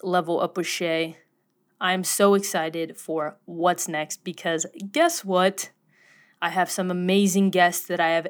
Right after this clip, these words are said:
interviewed and am completely inspired by, and I can't wait to share them with you. Keep an eye out next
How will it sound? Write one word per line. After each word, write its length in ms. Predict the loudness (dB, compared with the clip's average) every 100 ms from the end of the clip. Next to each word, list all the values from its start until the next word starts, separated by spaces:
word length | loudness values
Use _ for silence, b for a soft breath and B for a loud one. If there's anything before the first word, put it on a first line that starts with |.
| -6
interviewed 680 | -2 -2 0 -2 -2 -2 -2
and 280 | -2 -4 -6 B B
am 180 | -4 -4
completely 720 | -4 -8 -8 -6 -4 -2 -2
inspired 640 | -2 -2 0 2 2 0 0
by, 240 | 0 0
and 160 | -4 -6
I 120 | -8
can't 360 | -8 -8 -4
wait 160 | -2 -2
to 100 | -4
share 300 | -4 -4 -6
them 160 | -6 -8
with 220 | -12 -10
you. 200 | -12 -12 _ b b b b b
Keep 200 | -4 2
an 100 | 4
eye 200 | 6 6
out 300 | 6 4 0
next 640 | -2 0 0 2 0 0